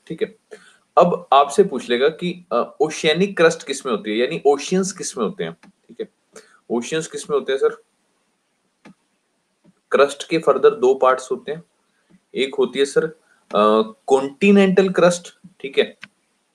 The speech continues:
और दूसरी होती है सर oceanic crust, ठीक है। आपसे पूछ लेगा कि oceans किस में बनते हैं, Uh, the answer is oceanic crust, okay। Crust का ही एक part होता है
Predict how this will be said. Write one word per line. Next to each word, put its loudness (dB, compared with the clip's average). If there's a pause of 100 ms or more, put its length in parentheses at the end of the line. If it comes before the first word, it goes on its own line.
(1400)
और 4
दूसरी -8
होती -2
है 4
सर -2 (500)
oceanic 2
crust, -2
ठीक -6
है। -4 (400)
आपसे 0
पूछ -6
लेगा 4
कि -6
oceans 2
किस -8
में 0
बनते 0
हैं, -8
Uh, -4
the 0
answer 0
is -2
oceanic -2 (100)
crust, -6 (160)
okay। -2 (640)
Crust 4
का 4
ही 2
एक -4
part 2
होता -6
है -14